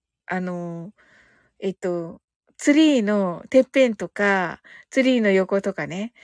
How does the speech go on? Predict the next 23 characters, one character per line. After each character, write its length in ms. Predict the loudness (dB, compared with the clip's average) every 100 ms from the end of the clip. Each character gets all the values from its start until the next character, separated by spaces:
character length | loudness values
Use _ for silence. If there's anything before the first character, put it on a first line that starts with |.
| -20 -20
ツ 140 | -4 0
リ 100 | 2
ー 20 |
の 140 | 0
て-、 300 | 0 2 2 0
て 100 | -2
っ 40 | 2
ぺ 180 | 2
ん 60 | 2
ね、 220 | 0 -4 -8 _ _
あ 80 | -2
の、 140 | 0 2
ダ 160 | 2
ビ 160 | 4 4
デ、 180 | 2 0 0
ダ 160 | 2
ビ 180 | 4 4
デ 160 | 4 2
の 240 | 0 -6
星 440 | -8 -8 -4 -4 -4
で 120 | -8
す 120 | -10 -6
ね。 280 | -6 -6